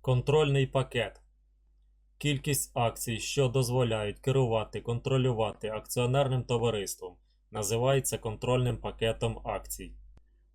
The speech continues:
Теоретично контрольний пакет становить п'ятдесят відсотків випущених акцій плюс одна.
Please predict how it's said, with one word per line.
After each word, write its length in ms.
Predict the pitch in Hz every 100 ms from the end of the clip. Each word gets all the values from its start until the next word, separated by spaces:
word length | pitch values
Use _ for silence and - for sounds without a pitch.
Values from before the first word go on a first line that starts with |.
| _
Теоретично 840 | 143 143 151 139 135 117 - 101
контрольний 600 | - 120 - 147 139 131
пакет 440 | 127 117 - 104 -
становить 580 | - 117 135 123 120
п'ятдесят 580 | - 110 113 - 131 -
відсотків 640 | 107 - 120 120 - 113 127
випущених 720 | 123 - 110 - 107 101 -
акцій 440 | 117 107 - 104
плюс 360 | - 120 127 -
одна. 480 | - 107 101 92